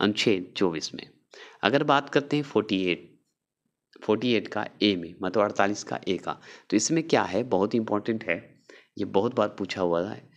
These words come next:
याद रखिएगा, भारत के प्रत्येक नागरिक का कर्तव्य होगा कि प्राकृतिक पर्यावरण की संरक्षण एवं सुधार, ये कथन जो है, भारतीय संविधान के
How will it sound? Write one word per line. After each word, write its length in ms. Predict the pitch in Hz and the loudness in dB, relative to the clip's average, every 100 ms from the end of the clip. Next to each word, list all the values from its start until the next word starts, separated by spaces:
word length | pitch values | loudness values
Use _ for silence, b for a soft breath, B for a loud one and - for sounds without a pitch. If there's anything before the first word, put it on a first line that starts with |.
| b b 104 | b b 2
याद 220 | 104 117 | 2 2
रखिएगा, 300 | - 123 107 | -4 -2 -2
भारत 500 | 107 90 107 143 147 | -2 2 2 2 2
के 120 | 147 | 2
प्रत्येक 520 | 139 - 113 147 143 | 2 0 0 2 2
नागरिक 580 | 127 101 95 104 104 - _ _ _ - | 0 2 2 0 -2 -8 _ _ _ 0
का 100 | 113 110 - | 0 2 0
कर्तव्य 400 | 107 - 151 135 | 2 4 4 4
होगा 420 | 107 90 80 95 - B B | 2 2 0 0 -8 B B
कि 80 | 117 | -4
प्राकृतिक 840 | - 123 113 - 147 180 180 - | 2 4 4 2 2 2 0 0
पर्यावरण 600 | 113 110 104 101 98 90 | 2 4 4 2 0 -2
की 300 | 85 - 90 - B B | -2 -2 -4 -4 B B
संरक्षण 640 | - 143 135 147 - 170 - 110 | 0 2 2 0 0 0 0 0
एवं 280 | 104 101 | 0 0
सुधार, 640 | 113 - 104 101 90 85 101 - b b _ _ 107 | -4 -4 -2 2 2 2 -4 -16 b b _ _ 0
ये 140 | 127 131 131 | 0 2 0
कथन 320 | 123 143 151 B B B - | 0 -2 -4 B B B -4
जो 100 | 101 | -2
है, 200 | 104 123 | 0 -2
भारतीय 720 | 95 98 - - 135 85 87 - B B B - | 0 -2 0 0 0 0 -2 -8 B B B -14
संविधान 580 | - 107 107 110 127 147 | -2 0 0 0 -2 -2
के 240 | 135 101 | -2 -2